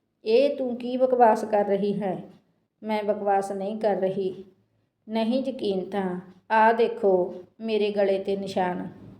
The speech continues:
ਪਰਮਜੀਤ ਕੌਰ ਦੀ ਭੈਣ ਕਹਿਣ ਲੱਗੀ ਕਿ ਇਸ ਤਰ੍ਹਾਂ ਦੀ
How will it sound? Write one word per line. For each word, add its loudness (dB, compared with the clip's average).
ਪਰਮਜੀਤ 0
ਕੌਰ 2
ਦੀ -2
ਭੈਣ -2
ਕਹਿਣ 0
ਲੱਗੀ 0
ਕਿ 8
ਇਸ 4
ਤਰ੍ਹਾਂ 4
ਦੀ -2